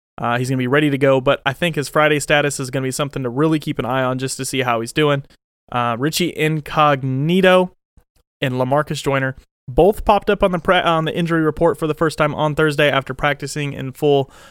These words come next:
on Wednesday. Richie Incognito dealing with a back, Lamarcus Joyner dealing with a groin, but they were both limited. That's another thing just to keep track of throughout the rest of the week. We'll, we will be going over this.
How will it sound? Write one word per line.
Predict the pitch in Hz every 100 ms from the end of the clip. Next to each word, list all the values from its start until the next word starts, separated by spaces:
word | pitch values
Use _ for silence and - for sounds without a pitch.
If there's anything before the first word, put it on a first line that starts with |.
| -
on | 123 123
Wednesday. | 156 208 131 135 139 143 _ _ _ -
Richie | 156 160
Incognito | 147 147 135 143 139
dealing | 131 135
with | 127
a | 123
back, | 131 127 -
Lamarcus | 127 123 120
Joyner | - 135 123
dealing | 127 123
with | 120
a | 139
groin, | 175 202 196 - - - -
but | 208
they |
were | 220
both | 196 202
limited. | 175 180 180 175 165 - -
That's | 143 147
another | 147 143
thing | 139 143 131
just | 123 143 -
to |
keep | 131 117 -
track | 151 143 139
of | 127
throughout | - 120
the | 123
rest | 117 -
of | 131
the |
week. | 196 202 180
We'll, | 208 202
we | 233
will | 320 311
be | 254
going | 233 226 226
over | 202
this. | 196 196 -